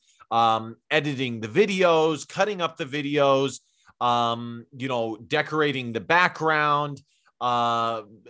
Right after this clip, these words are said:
maybe investing in a green screen, you know, things like that. I am definitely going to be going live,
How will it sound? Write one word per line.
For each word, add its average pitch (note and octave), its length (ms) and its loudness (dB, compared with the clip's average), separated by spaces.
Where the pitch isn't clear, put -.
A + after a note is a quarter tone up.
maybe D3+ 400 2
investing C#3 640 0
in A#2 180 -8
a G#2+ 60 -8
green E3 400 -2
screen, C#3+ 720 -6
you C3+ 180 -2
know, C3+ 280 2
things G3 500 -2
like D3 260 2
that. A#2+ 440 4
I C#3 120 -2
am D3+ 180 -6
definitely F#3 640 0
going D#3 320 -6
to C#3+ 140 -10
be C3 140 -8
going C#3 360 0
live, C#3 720 2